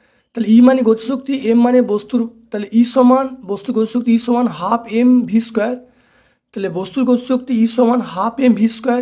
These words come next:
এম মানে বস্তুর ভর, ভি মানে বস্তুর গতিবেগ, ই মানে বস্তুর গতিশক্তি।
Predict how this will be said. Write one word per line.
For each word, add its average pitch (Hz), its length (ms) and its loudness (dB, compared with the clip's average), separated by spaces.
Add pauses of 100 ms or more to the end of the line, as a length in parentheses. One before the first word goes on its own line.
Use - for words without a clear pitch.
(120)
এম 214 140 0
মানে 240 220 4
বস্তুর 196 400 -2
ভর, 254 200 2
ভি 190 220 -6
মানে 220 240 0
বস্তুর 196 360 -6
গতিবেগ, 240 400 0 (140)
ই 208 120 -4
মানে 214 260 -2
বস্তুর 190 360 -6
গতিশক্তি। 190 600 -8